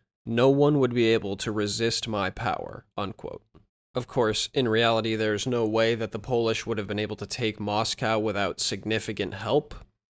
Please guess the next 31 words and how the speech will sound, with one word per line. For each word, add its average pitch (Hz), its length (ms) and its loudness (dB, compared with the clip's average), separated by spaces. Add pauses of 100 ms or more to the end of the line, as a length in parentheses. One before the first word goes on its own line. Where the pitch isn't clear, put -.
(320)
At - 180 -4
this 120 180 0
point, 117 480 0
the 113 180 -4
Russians 113 500 0
were 98 140 -4
still 123 400 0
embroiled 110 640 0
in 101 120 -6
the 104 80 -4
middle 117 280 0
of 98 140 -4
their 101 160 -4
civil 107 400 0
war, 110 480 2 (300)
so 110 320 2
even 120 240 2
though 113 120 4
it 82 80 -2
looked 120 240 0
like 110 320 0
they 110 160 2
were 101 220 -2
just 104 320 -4
losing 117 480 0
over 110 400 2
and 107 100 2
over 110 340 2
again 123 300 4
to 117 120 -2
Poland, 127 480 4